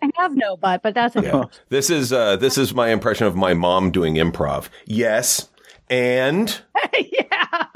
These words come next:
Speaker 1: right?
Speaker 2: Yeah.
Speaker 1: Lots of mom scenes.
Speaker 2: Yes. <laughs>
Speaker 1: Lots of, yeah. So I did that, but it wasn't until I was laid off from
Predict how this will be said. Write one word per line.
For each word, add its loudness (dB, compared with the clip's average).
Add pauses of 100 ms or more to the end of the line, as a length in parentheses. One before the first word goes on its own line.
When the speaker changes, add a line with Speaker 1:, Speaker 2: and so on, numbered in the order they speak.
(160)
Speaker 1:
right? -2 (120)
Speaker 2:
Yeah. -10 (140)
Speaker 1:
Lots 2
of 2
mom 2
scenes. -6
Speaker 2:
Yes. 2 (1080)
<laughs> -
Speaker 1:
Lots -2
of, -20 (1000)
yeah. 0
So -4
I 2
did 0
that, 0
but 0
it 0
wasn't 0
until -2
I 2
was -6
laid -4
off -2
from -4